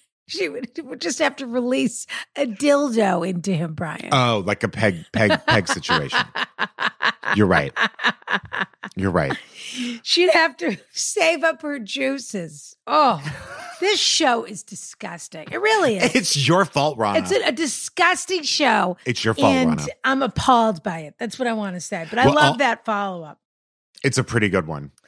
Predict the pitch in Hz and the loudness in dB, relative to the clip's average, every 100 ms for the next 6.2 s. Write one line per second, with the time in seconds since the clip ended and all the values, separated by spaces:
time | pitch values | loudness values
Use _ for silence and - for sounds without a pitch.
0 | _ _ _ - _ _ 294 349 403 349 | _ _ _ -20 _ _ 2 2 2 2
1 | 320 294 - 294 320 381 427 427 302 208 | 4 2 0 -2 2 2 2 -2 0 0
2 | 185 190 214 208 _ 294 285 294 208 311 | 0 -2 -4 -6 _ -2 0 -2 -2 2
3 | 311 339 - - - - 294 262 208 190 | 2 2 -2 -8 -14 -2 2 4 2 -2
4 | 180 _ 226 247 - - 302 302 285 285 | -6 _ -6 -4 -2 -2 2 4 4 0
5 | 254 254 247 - 226 196 185 170 170 190 | 2 2 2 -2 -4 -4 -4 -6 -4 -4
6 | 180 151 | -4 -6